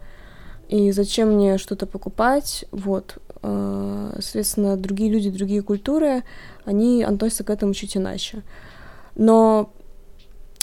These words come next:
да, наверное, в пиратстве есть какая-то упущенная выгода для бизнеса,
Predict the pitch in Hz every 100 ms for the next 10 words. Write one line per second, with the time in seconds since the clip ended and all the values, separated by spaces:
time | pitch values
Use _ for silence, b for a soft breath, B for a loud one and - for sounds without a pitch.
0 | - - - - - - - - - -
1 | - - 208 220 220 202 196 196 214 220
2 | 233 214 196 - - 208 214 214 - -
3 | 208 196 220 214 - - - - - 202
4 | 98 98 - - 101 98 98 101 98 101
5 | - - - - - - - - 208 -
6 | 208 - 202 196 208 196 185 185 190 208
7 | 294 349 - - 269